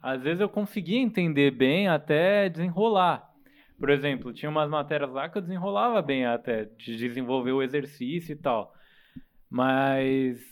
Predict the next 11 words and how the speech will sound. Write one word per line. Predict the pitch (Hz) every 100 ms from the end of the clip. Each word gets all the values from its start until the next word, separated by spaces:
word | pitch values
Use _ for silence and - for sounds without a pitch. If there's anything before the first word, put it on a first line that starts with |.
| -
era | - 139
porque | 143 160 147 170
quem | 165 208
explicava | 233 220 185 - 147 226 240
era | 170
o | 147
meu | 147
amigo | 151 151 147
brasileiro. | 151 156 147 208 190 135
Eu | 120
lembro, | 127 131 131 110